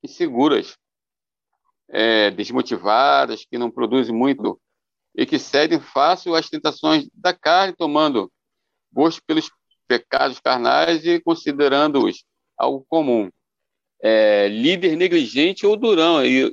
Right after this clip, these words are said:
e autoritário, que faz pouco caso de seus deveres ou da opinião e, e conselho dos outros.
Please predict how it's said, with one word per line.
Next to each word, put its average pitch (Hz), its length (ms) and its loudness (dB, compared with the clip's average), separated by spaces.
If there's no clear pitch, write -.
e 143 80 2
autoritário, 151 720 -2
que - 140 -20
faz 127 160 -10
pouco - 260 -8
caso 131 600 0
de 98 120 -20
seus 107 380 -10
deveres 151 840 2
ou 143 140 -2
da 151 100 0
opinião 156 600 0
e, 160 260 -4
e 160 80 -8
conselho 151 600 -6
dos 156 220 -4
outros. - 380 -2